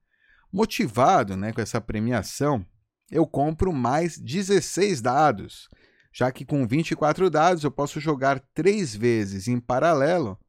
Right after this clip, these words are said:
né? E esse é o hash power, eu aumento o meu hash power. Assim eu vou conseguir encontrar a combinação desejada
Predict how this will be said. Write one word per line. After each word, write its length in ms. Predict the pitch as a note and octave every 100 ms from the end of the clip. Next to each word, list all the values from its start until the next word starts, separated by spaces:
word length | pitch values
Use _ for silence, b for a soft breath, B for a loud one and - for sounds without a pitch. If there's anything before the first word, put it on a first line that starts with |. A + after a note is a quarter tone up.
| -
né? 220 | A2 B2+ _ _ -
E 60 |
esse 220 | B2+ -
é 20 | D3+
o 80 |
hash 220 | C#3 C3+ -
power, 400 | C#3+ C3+ G2 G2+
eu 40 |
aumento 460 | G#2+ A2 E3 F#3 D#3
o 40 |
meu 220 | D3 D#3 D#3 b b b
hash 300 | D3 D#3 -
power. 480 | - A2+ G2 F#2+ G2 _ b b b b -
Assim 340 | F3 - G#3+
eu 60 | G#3
vou 140 | F#3+
conseguir 420 | F#3+ E3+ D#3+ F3
encontrar 640 | F3+ E3 G3 D3+ - D3+ E3
a 60 | D#3+
combinação 680 | E3+ D#3+ D#3+ D3 A#2 B2 A#2+
desejada 840 | C3 D3 E3+ B2 A#2+ C3 C#3